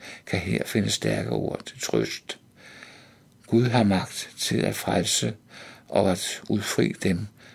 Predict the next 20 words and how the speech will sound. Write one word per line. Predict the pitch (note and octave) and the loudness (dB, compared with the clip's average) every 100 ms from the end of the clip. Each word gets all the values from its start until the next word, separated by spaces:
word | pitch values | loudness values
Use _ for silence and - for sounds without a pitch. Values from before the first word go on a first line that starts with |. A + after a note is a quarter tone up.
| - | -10
som | - G#2+ G2 | -2 0 0
sætter | - - G2 G2 | -4 -2 2 2
sin | - G#2+ | 2 0
lid | G#2+ A2+ | -2 -2
til | - A2 | -2 -2
ham | G#2+ A#2 | -2 -2
selv. | - - - - - _ _ - - - - - - - _ | 0 0 0 -8 -20 _ _ -20 -20 -20 -20 -20 -20 -20 _
Selv | - B2+ B2 | 2 4 6
når | A#2+ | 4
situationen | A#2 A2 G2+ - A#2+ A2 A2 A2+ G#2 - - - | 4 4 4 6 4 4 2 0 -4 -14 -20 -18
ser | - A#2 | -2 2
helt | G2 A#2+ F#2+ | 4 2 4
håbløst | F#2 F2+ - A2+ - | 2 2 0 0 0
ud, | G#1+ - - - - - - | -2 -2 -8 -18 -20 -18 -6
og | - | -2
der | G2+ | -2
kun | - A2 | 2 4
er | A2 | 4
døden | G#2+ G#2 G2+ | 4 2 2
tilbage, | G#2+ - G2+ F#2+ G2 A2+ | 0 0 0 2 0 -2